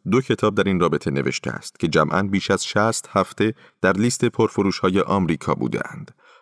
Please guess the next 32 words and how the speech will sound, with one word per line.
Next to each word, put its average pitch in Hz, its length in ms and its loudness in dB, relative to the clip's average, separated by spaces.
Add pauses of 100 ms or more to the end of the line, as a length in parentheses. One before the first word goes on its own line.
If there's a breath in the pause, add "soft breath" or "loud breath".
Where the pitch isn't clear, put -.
(100)
و 76 40 2
عنوان 85 500 2
ناممکن 104 640 2
کتاب 107 380 0
دیگری 98 420 2
به 110 120 2
نام 107 300 2
هفته‌ای 117 440 0
با 107 140 2
چهار 95 320 2
ساعت 73 340 2
کار 80 220 2
نیز 104 280 -2 (280 loud breath)
بنا 78 180 2
به 90 100 2
گزارشات 85 600 2 (280 soft breath)
یک 92 260 0
میلیون 95 280 2
و 101 60 2
سیصد 98 320 0
و 104 60 2
پنجاه 98 460 0
هزار 98 240 2
خواننده 87 420 0
را 82 100 2
در 87 120 2
سراسر 110 420 0
دنیا 92 540 0 (160)
جذب 101 360 0
خود 127 300 -4
کرده - 380 -6
است. - 360 -12